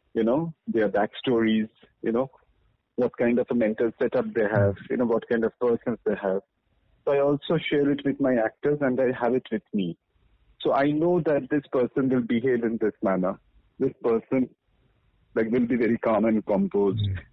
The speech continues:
Speaker 1: That person, that character will be very temperamental. The other person will be a little humorous, and what kind of things he could do. So these things are there. So while working with the actors on set, and I do not believe in a lot of,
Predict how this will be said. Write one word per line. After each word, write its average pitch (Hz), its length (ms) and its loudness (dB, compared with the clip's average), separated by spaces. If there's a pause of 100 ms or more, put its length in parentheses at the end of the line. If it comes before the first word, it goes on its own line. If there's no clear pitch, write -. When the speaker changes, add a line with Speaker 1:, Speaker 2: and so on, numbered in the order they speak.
Speaker 1:
That 120 240 -2
person, 113 480 0 (120)
that 127 220 -2
character 113 460 0
will 107 160 2
be 101 140 -2
very 104 180 0
temperamental. 104 840 0 (420)
The 120 100 2
other 117 180 2 (200)
person 113 360 0
will 107 140 2
be 110 180 0
a 101 40 2
little 101 240 -4
humorous, 104 580 2
and 101 140 0
what 107 220 0
kind 110 180 0
of 110 180 -2
things 113 220 0
he 107 60 -12
could 101 220 -6
do. 101 180 -2 (420)
So 311 80 -2 (100)
these 196 180 0 (100)
things 185 220 0
are 151 120 2
there. 87 280 0 (420)
So 147 80 0
while 156 220 2
working 131 460 2
with 170 160 0
the 160 180 2
actors 151 440 0 (120)
on 151 420 0 (140)
set, 135 180 2 (100)
and 156 120 2
I 165 60 2
do 156 120 0
not 175 220 2 (540)
believe 160 260 0
in 156 120 2
a 151 60 4
lot 139 300 2
of, 180 160 2